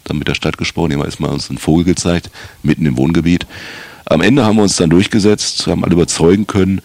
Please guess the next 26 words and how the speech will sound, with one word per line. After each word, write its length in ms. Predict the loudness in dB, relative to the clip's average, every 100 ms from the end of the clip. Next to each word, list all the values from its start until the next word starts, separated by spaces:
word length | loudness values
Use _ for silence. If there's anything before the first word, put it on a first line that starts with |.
| -10 -20 -20 -20 -12
Das 160 | -8 0
Holz 180 | 0 2
hab 80 | 0
ich 80 |
tatsächlich 340 | 0 -2 -2 -2
verkaufen 460 | -4 -2 -2 -2
können, 220 | -4 -4 -6
hab 80 |
einen 100 | -8
kleinen 220 | -6 -4 -2
Schnapp 260 | -4 -2
damit 240 | -2 -2 -2
gemacht, 340 | -2 -2 -4
davon 240 | -6 -4
haben 140 | -4 -2
wir 80 | -4
dann 160 | -4
die 100 | -2
Leinwände 460 | 0 2 2 2 0
kaufen 380 | -2 -4 -4 -4
können 320 | -2 -2 -4
und 360 | -6 -6 -6
haben 120 | -4 -4
das 140 | -4
schick 200 | -2 -2
gemacht. 400 | 0 0 -2 -4